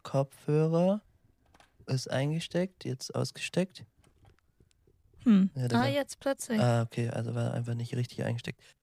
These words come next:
Speaker 1: Ja, also, hallo und herzlich willkommen
Speaker 2: <laughs>
Speaker 1: zu Folge, weiß ich nicht.
Speaker 2: Weiß ich auch nicht, das sagen wir ja nie, aber ich hab auch, vielleicht hab ich's hier schon mal gesagt, aber auf TikTok fragen Leute manchmal, wieso ich Kopfhörer trag und du nicht.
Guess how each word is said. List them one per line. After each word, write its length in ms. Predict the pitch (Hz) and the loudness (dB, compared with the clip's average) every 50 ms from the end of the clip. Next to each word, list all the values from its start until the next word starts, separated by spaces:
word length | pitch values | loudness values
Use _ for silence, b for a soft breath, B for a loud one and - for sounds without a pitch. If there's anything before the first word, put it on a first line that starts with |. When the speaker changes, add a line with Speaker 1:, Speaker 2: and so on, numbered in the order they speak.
| _ _ _ _ - | _ _ _ _ 8
Speaker 1:
Ja, 300 | 147 196 240 220 156 - | 10 12 12 12 12 10
also, 400 | - 151 175 175 147 127 117 117 - - | 10 10 10 10 10 8 8 6 6 8
hallo 320 | - 196 220 262 294 262 | 10 10 12 12 12 12
und 80 | 214 202 | 12 12
herzlich 320 | 214 269 262 - - - | 10 6 6 6 6 8
willkommen 560 | - 196 - - - - - 208 - - 180 - - - | 8 8 8 6 8 12 12 12 12 10 2 2 2 2
Speaker 2:
<laughs> 1700 | 269 226 - 320 - - 320 311 - - 285 - _ _ _ _ _ _ - 381 415 403 403 - - - - - _ _ _ _ - | 2 2 2 0 -2 -2 -4 -6 -8 -10 -16 -20 _ _ _ _ _ _ 2 4 6 4 4 2 -2 -6 -12 -18 _ _ _ _ -8
Speaker 1:
zu 320 | - - 156 170 160 156 143 - _ - - | 2 6 8 10 10 10 10 8 _ -10 2
Folge, 640 | - 156 147 147 147 135 139 139 127 131 - - - _ _ _ | 6 8 10 10 10 8 8 8 8 8 6 4 0 _ _ _
weiß 260 | - 127 131 127 117 120 | 4 6 6 6 6 4
ich 160 | 113 107 120 | 2 2 4
nicht. 320 | 123 135 170 - - - - _ - | 6 6 4 4 -2 -12 -18 _ -2
Speaker 2:
Weiß 300 | 247 240 233 220 - 214 | 0 0 0 0 -2 -6
ich 160 | 220 - 196 | -4 0 2
auch 180 | 196 196 220 | 4 4 4
nicht, 220 | 220 208 202 202 214 | 2 2 0 0 0
das 280 | 208 202 185 214 208 | -2 -2 -4 -4 0
sagen 280 | - 240 226 233 240 226 | 2 4 4 4 4 4
wir 60 | 226 220 | 4 4
ja 100 | 220 214 | 4 4
nie, 260 | 214 220 240 240 220 | 4 4 4 4 4
aber 460 | - - 220 220 220 226 226 214 - | 4 2 2 4 4 4 4 4 2
ich 220 | - - - - | -2 -4 -4 -2
hab 100 | 247 233 240 | 0 2 2
auch, 140 | 226 220 - - - - 233 - - | 2 0 0 -6 -16 -18 -18 -18 -16
vielleicht 320 | - - 247 254 311 - | -2 2 4 4 4 4
hab 100 | 349 320 302 | 2 0 0
ich's 100 | 285 - | 0 0
hier 120 | - 285 277 | 0 0 0
schon 120 | - 262 | 2 2
mal 120 | 240 233 220 | 2 4 4
gesagt, 320 | 220 214 233 240 - - | 4 4 2 2 2 0
aber 180 | 214 202 202 202 | 2 4 4 2
auf 80 | 208 | 2
TikTok 380 | - - 269 - - - 214 - | 0 -4 -8 -4 -2 -2 -4 -2
fragen 240 | - - 190 180 185 | 0 0 0 2 4
Leute 260 | 185 180 180 - 196 | 2 2 2 2 0
manchmal, 320 | 185 185 190 - 202 196 | 0 0 2 2 2 2
wieso 240 | 185 190 185 202 190 | 2 2 2 2 2
ich 180 | - 196 208 - | 2 0 -2 -2
Kopfhörer 420 | - 214 190 - - 202 196 190 | -2 -2 -2 -2 -2 -2 -2 -2
trag 260 | - - 202 190 - | -2 0 -2 -2 0
und 140 | - 196 196 | 2 0 0
du 100 | 208 202 | 2 2
nicht. 280 | 196 202 247 - - | 2 2 2 0 -2